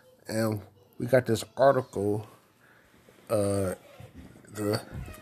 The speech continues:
headline say, "Ohio School District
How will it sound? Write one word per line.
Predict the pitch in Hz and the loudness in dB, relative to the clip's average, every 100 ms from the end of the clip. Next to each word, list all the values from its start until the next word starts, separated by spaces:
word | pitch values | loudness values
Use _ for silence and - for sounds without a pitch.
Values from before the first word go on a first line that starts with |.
| - - - | -18 -14 6
headline | 156 160 135 120 117 113 | 10 10 8 0 0 0
say, | 113 - 120 113 | -2 0 0 0
"Ohio | 101 104 143 151 143 135 | -2 2 6 6 6 0
School | - - 151 147 135 | -2 0 2 4 2
District | 110 120 - 120 117 | 2 0 0 -4 -4